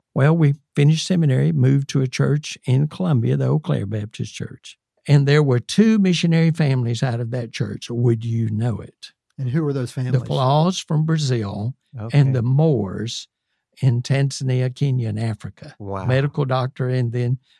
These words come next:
Speaker 1: Billy and Ann. And so we had a lot of commonalities. And the ladies asked Janice to start a young woman's group, which she did. And I was on staff as Minister of Education and Youth. But very clearly, we went to a commissioning service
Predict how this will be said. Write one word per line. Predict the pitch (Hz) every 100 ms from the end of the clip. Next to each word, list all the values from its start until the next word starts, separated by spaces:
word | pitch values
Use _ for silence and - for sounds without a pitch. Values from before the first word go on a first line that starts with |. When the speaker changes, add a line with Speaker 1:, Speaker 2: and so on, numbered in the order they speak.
| _
Speaker 1:
Billy | 131 131 131
and | 113
Ann. | 113 107 98 113 _ _ _ _ _ 147
And | 139
so | 160
we | 160
had | 147
a |
lot | 143 147
of | -
commonalities. | 147 139 139 131 131 123 135 127 135
And | 127 123
the | 127 127 127
ladies | 127 139 170 175
asked | 170 151 -
Janice | 160 165 147
to | 131
start | - 151 139
a | 123
young | 131 143 123 123
woman's | 143 131 110 -
group, | - 110 -
which | 160 160
she | - 170
did. | 131 127
And | 131
I | 135
was | 147 185
on | 190
staff | - - 127 147 - _ _ _ _ _ _
as | - 127 -
Minister | 135 135 - 131
of |
Education | 127 131 - 131 127 147
and | 151 170
Youth. | 104 104 110 _ _ _ _ _
But | 139 139
very | 135 147 185
clearly, | - 190 202 160 123
we | 123 135
went | 139 147 147
to | - 196
a | 160
commissioning | - 160 165 190 - 165 98 104
service | - - - 131 -